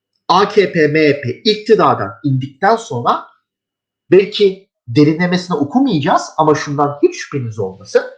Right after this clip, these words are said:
Bu konuda kitap yazan insanlar bunlardan muhakkak bahsedecekler. Muhakkak. Hiç şüpheniz olmasın. Hiç şüpheniz olmasın. O yüzden ben tekrardan soruyorum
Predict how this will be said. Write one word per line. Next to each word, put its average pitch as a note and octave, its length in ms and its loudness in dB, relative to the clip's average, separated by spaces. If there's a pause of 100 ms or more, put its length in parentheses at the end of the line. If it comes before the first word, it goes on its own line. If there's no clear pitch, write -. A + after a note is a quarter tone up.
(420)
Bu A3 260 0
konuda C3 320 -4
kitap - 360 -2
yazan A#2 340 -2
insanlar A#2 600 -2 (720)
bunlardan C3 760 0
muhakkak - 800 -2
bahsedecekler. - 680 -6 (920)
Muhakkak. D#3+ 400 0 (220)
Hiç - 120 2
şüpheniz F2+ 380 -12
olmasın. - 460 -20 (1300)
Hiç - 180 2
şüpheniz C3 400 -6
olmasın. - 420 -8
O E4 160 6
yüzden C4 300 0
ben G3+ 220 -2
tekrardan B2+ 500 -2
soruyorum A2+ 600 -6